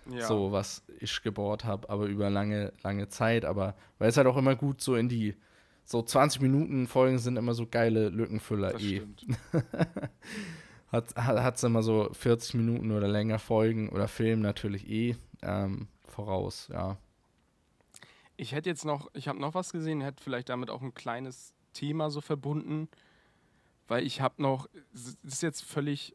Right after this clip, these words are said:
Speaker 1: ab vom Schuss, was ich da gesehen hab. Ich weiß auch nicht, wie ich da drauf gekommen bin. Ich hab, ähm,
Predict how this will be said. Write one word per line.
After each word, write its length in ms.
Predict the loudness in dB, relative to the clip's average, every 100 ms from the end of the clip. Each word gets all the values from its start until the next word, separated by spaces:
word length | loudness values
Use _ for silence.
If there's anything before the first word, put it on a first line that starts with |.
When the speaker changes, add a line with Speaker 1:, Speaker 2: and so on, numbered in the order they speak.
| -6
Speaker 1:
ab 180 | -6 -4
vom 180 | -6
Schuss, 300 | -6 -6 -6
was 140 | -6 -8
ich 100 | -6
da 100 | -6
gesehen 400 | -6 -6 -6 -4
hab. 220 | -6 -10 _ _ _ _
Ich 120 | -12 -6
weiß 180 | -4
auch 80 | -2
nicht, 260 | -4 -4 -8
wie 140 | -10
ich 80 | -6
da 140 | -6
drauf 260 | -4 -4 -4
gekommen 380 | -8 -6 -4 -4
bin. 160 | -4 -6
Ich 140 | -4
hab, 180 | -6 -4
ähm, 480 | -4 -2 0 -2 -6